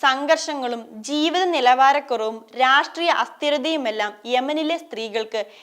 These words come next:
ഏറ്റവും സുരക്ഷിതം കുറഞ്ഞ സ്ഥലങ്ങളിലൊന്നാക്കി മാറ്റുന്നു. സ്ത്രീകൾക്ക് സുരക്ഷിതമല്ലാത്ത രാജ്യങ്ങളുടെ പട്ടികയിൽ എല്ലാ കാലത്തും ഇടം പിടിക്കാറുള്ള രാജ്യങ്ങളിലൊന്നാണ്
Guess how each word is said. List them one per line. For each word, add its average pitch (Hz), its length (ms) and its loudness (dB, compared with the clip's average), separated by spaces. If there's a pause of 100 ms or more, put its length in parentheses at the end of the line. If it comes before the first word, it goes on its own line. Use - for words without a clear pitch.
(160)
ഏറ്റവും 294 560 2
സുരക്ഷിതം 311 720 -6
കുറഞ്ഞ 240 540 -2
സ്ഥലങ്ങളിലൊന്നാക്കി 254 1000 0
മാറ്റുന്നു. 180 560 -14 (520)
സ്ത്രീകൾക്ക് 381 720 2
സുരക്ഷിതമല്ലാത്ത 330 880 2
രാജ്യങ്ങളുടെ 269 760 0
പട്ടികയിൽ 233 460 -4 (300)
എല്ലാ 320 380 6 (120)
കാലത്തും 269 480 4
ഇടം 269 300 2
പിടിക്കാറുള്ള 254 580 2
രാജ്യങ്ങളിലൊന്നാണ് 214 960 -4